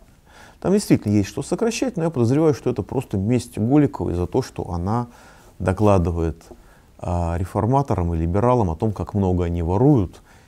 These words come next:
и как много денег они просто разбазаривают даже без всякого воровства. Это никому не может понравиться, и я думаю, что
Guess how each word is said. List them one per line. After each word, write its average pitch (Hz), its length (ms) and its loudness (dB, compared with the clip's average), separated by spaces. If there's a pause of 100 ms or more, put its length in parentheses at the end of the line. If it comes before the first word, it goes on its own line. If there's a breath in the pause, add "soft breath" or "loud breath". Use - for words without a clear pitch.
(160 soft breath)
и 113 80 -8
как - 180 -8
много 113 220 4
денег 101 260 2
они 85 100 -2
просто 90 360 -4
разбазаривают 82 640 0
даже 82 180 -2
без 78 140 -8
всякого 80 380 -10
воровства. - 400 -14 (760 soft breath)
Это - 300 -2
никому 107 460 2
не 80 80 -2
может 76 260 -4
понравиться, 160 640 -2
и 90 80 -2
я 95 100 0
думаю, 113 220 -2
что - 320 -12